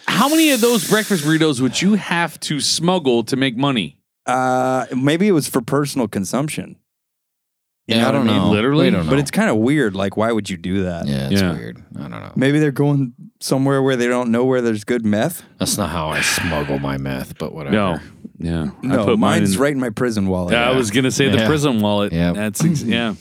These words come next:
Speaker 2: Yeah.
Speaker 3: That's your butthole,
Speaker 2: Best
Speaker 3: right?
Speaker 2: place.
Speaker 1: That is your
Speaker 3: Okay.
Speaker 1: butthole.
Speaker 2: Yeah.
Speaker 1: Yeah.
Speaker 2: It's the safest
Speaker 1: It's
Speaker 2: orifice.
Speaker 1: Yeah.
Speaker 2: I learned
Speaker 1: Your
Speaker 2: that in
Speaker 1: f-,
Speaker 2: Twister.
Speaker 1: your face, if you have
Speaker 2: Actually,
Speaker 1: facial
Speaker 2: I think
Speaker 1: hair.
Speaker 2: that was something different.
Speaker 3: Yeah.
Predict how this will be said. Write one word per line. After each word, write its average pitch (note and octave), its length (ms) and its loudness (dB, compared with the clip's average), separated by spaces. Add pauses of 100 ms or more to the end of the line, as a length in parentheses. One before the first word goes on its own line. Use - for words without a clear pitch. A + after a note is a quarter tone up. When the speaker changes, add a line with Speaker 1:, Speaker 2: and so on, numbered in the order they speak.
(680)
Speaker 2:
Yeah. G#2 140 4
Speaker 3:
That's F2+ 320 -2
your F2 240 2
butthole, D#2 460 -4
Speaker 2:
Best E2 200 0
Speaker 3:
right? E2 80 2
Speaker 2:
place. F#2 220 2
Speaker 1:
That G2+ 160 2
is F2 160 0
your D#2+ 100 -6
Speaker 3:
Okay. F2 120 0
Speaker 1:
butthole. D#2+ 260 -2 (100)
Speaker 2:
Yeah. G#2 160 2
Speaker 1:
Yeah. D#2 180 -2 (540)
Speaker 2:
It's - 180 0
the D3 80 0
safest E3+ 380 2
Speaker 1:
It's C3 80 2
Speaker 2:
orifice. D3+ 560 -2
Speaker 1:
Yeah. F#2+ 320 0
Speaker 2:
I A#2+ 60 0
learned C#3 160 4
Speaker 1:
Your D#3 100 4
Speaker 2:
that D#3 140 0
in C3+ 80 -2
Speaker 1:
f-, A2+ 60 -6
Speaker 2:
Twister. D3 500 -2 (140)
Speaker 1:
your B2 120 4
face, D3+ 560 0
if - 220 -4
you A2 100 6
have G2 140 0
Speaker 2:
Actually, C3+ 200 2
Speaker 1:
facial C3+ 180 2
Speaker 2:
I - 20 2
think F#2 140 2
Speaker 1:
hair. B2+ 80 4
Speaker 2:
that - 20 2
was A#2 120 -2
something A2 200 -2
different. F2+ 260 0
Speaker 3:
Yeah. E2 140 -2